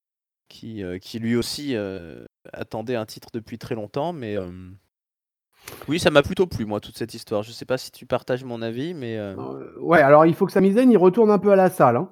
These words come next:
Speaker 2: Mais, euh, par contre, pour le coup, je suis très content pour lui, parce que quand même, euh, ouais, ça paraît même incroyable de se dire que c'est le premier titre,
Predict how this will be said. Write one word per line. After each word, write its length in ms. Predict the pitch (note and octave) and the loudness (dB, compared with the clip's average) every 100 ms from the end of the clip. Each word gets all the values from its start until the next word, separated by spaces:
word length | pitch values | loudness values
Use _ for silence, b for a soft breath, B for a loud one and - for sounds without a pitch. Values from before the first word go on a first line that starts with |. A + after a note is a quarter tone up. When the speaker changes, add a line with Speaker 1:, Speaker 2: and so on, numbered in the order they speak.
| _ | _
Speaker 2:
Mais, 300 | D3 C#3 C#3+ C#3+ | -4 0 4 4
euh, 1400 | C3+ C3 B2+ B2 B2 A#2+ A#2+ A#2 A2+ A2+ A2+ A2 A2 A2 _ _ - | 4 4 4 4 4 4 4 4 4 2 0 0 -2 -4 _ _ -2
par 160 | C#3 | 0
contre, 200 | - G#3+ - | 4 2 4
pour 120 | E3+ | 4
le 80 | E3 | 4
coup, 100 | G#3+ | 0
je 100 | - | -4
suis 180 | D#3 D3 | -4 -2
très 180 | - | -2
content 280 | D3+ D#3+ E3+ | 2 2 2
pour 240 | D3+ E3 E3 | 0 0 2
lui, 160 | G#3 | 2
parce 160 | D3+ A#2+ | 0 -2
que 100 | C#3+ | -2
quand 180 | C3 C#3 | 0 0
même, 180 | E3 D3 | 2 0
euh, 100 | A2 - _ _ _ _ _ | -2 -6 _ _ _ _ _
ouais, 240 | D3 E3+ C#3+ | 6 6 6
ça 140 | F3 | 2
paraît 240 | D#3 D#3 E3 | 4 6 8
même 180 | E3+ | 8
incroyable 540 | E3+ E3+ - D#3+ F#3 D#3 | 6 4 2 2 2 2
de 140 | D3 | 0
se 60 | C#3 | 0
dire 240 | D#3 F#3+ | -2 -2
que 180 | - C3+ | 0 -2
c'est 160 | - D3+ | 0 0
le 160 | C3+ | 0
premier 400 | - G3 F#3 E3 | 0 2 4 2
titre, 360 | C#3+ G3 - - | 0 -8 -10 -18